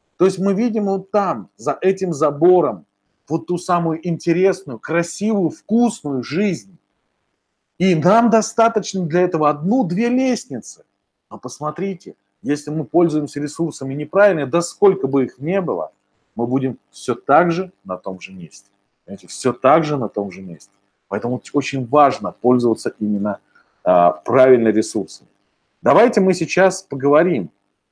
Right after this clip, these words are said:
а, что за ресурсы и какими моментами, то есть мы можем уже сейчас исправить свою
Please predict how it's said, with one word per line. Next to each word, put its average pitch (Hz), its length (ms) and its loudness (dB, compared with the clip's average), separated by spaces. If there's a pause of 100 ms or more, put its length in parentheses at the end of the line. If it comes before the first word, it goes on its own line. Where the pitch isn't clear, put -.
(400)
а, 104 340 0
что - 300 2
за 175 140 0
ресурсы 156 640 -4
и 95 80 -20
какими 156 480 -6
моментами, 131 580 -4
то 101 120 -12
есть - 120 -20
мы 110 100 -4
можем 120 300 -2
уже 117 180 -4
сейчас 127 480 -2
исправить 135 480 2
свою 113 420 0